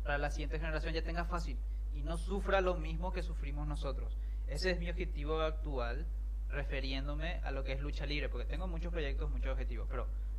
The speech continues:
lo que es lucha libre, mi objetivo actual es dejar una base, así la siguiente generación ya tiene las cosas mucho más fáciles y así a ellos les toca solamente crecer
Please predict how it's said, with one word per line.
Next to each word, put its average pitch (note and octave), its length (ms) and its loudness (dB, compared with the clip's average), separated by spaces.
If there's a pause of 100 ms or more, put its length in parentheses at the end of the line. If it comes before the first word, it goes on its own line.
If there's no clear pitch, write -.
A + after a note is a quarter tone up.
lo C#3+ 200 0
que F3+ 180 8
es G#3 160 2
lucha F#3+ 280 0
libre, E3 460 0 (380)
mi C3+ 120 -2
objetivo D3+ 340 0
actual E3 400 4
es A#2 180 0 (360)
dejar G3 640 10
una G3 300 4
base, F#3+ 460 6 (440)
así D#3+ 260 -2
la E3 100 0
siguiente E3 340 -2
generación D#3 500 -2
ya D3+ 100 -2
tiene D3+ 220 -2
las D3 140 -2
cosas C#3+ 360 -2
mucho D#3 280 -2
más C#3 160 -2
fáciles C#3+ 480 -2 (340)
y D3 80 -2
así D3+ 320 -2
a D#3 80 2
ellos D#3 200 0
les E3+ 120 -2
toca D#3 240 -2
solamente G#3 420 -2 (120)
crecer F3 480 0